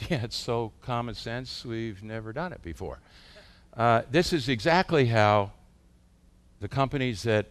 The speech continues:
I told you I work for, those major corporations, the billion dollar corporations, the same way you function. It's the exact same way. It's that simple.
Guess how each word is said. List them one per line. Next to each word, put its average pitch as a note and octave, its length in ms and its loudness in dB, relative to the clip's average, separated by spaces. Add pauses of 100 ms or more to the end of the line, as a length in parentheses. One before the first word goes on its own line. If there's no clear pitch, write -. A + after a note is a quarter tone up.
(140)
I G2 80 -2
told A#2+ 320 -4
you A2 60 -2
I G2+ 100 2
work G#2+ 240 -4
for, C3 320 -10 (800)
those G2 160 -12
major A2 300 -4
corporations, A2+ 920 -6
the F#2 160 -8
billion B2 460 -2
dollar A2+ 320 0
corporations, A#2 640 -10
the - 60 -8
same C3 240 -8
way A2+ 140 -6
you A2+ 100 -8
function. D#3+ 380 -14 (380)
It's - 100 -20
the B2 40 -8
exact D3 340 -8
same C#3+ 220 -8
way. F3 200 -10
It's - 180 -10
that B2+ 240 -4
simple. A#2+ 360 -8